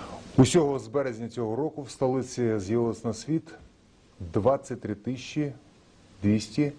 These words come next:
вісімдесят одна дитина. В порівнянні з таким же періодом минулого року це менше,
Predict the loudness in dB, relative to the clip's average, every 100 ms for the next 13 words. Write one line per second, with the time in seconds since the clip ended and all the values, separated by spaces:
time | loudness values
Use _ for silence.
0 | -16 -6 -6 0 0 2 2 2 0 -20
1 | -8 -6 0 2 2 0 -8 -6 -4 -4
2 | -6 -6 -14 -20 -20 -18 -16 -14 -14 -12
3 | -12 -12 -14 -16 -18 -20 -20 -20 -18 -18
4 | -8 -4 6 6 8 4 0 -2 -4 -4
5 | -2 -4 0 2 2 0 0 0 0 0
6 | 0 -2 -6 -6 0 0 0 0 0 0
7 | -2 -4 0 4 4